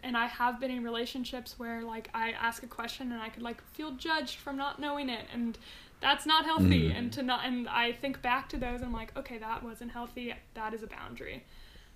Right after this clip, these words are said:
Speaker 1: Um,
Speaker 2: Totally.
Speaker 1: yeah, that's a, that's a big one, so I'm gonna piggyback there. My other one, which is kind of funny, this is a funny one, um,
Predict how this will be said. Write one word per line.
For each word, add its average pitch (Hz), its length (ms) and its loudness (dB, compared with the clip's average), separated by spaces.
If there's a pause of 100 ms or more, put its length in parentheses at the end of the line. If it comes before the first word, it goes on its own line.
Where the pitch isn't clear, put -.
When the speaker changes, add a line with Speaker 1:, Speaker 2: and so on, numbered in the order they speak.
(100)
Speaker 1:
Um, 233 480 -6 (1200)
Speaker 2:
Totally. 85 380 4 (600)
Speaker 1:
yeah, - 160 -4
that's 302 160 -10
a, 269 80 -10 (120)
that's 262 180 -12
a - 20 -8
big - 140 -6
one, 330 100 -10
so - 100 -12
I'm 262 60 -6
gonna 277 120 -4
piggyback 262 500 -4
there. 269 340 -4 (300)
My 285 180 0
other 269 240 0
one, 320 160 0
which 320 180 -6
is 311 200 -4
kind 302 180 -2
of 320 80 -4
funny, 254 300 0
this 262 160 -6
is 262 80 -4
a 277 40 -4
funny 233 300 -4
one, 247 240 -8 (480)
um, 254 400 0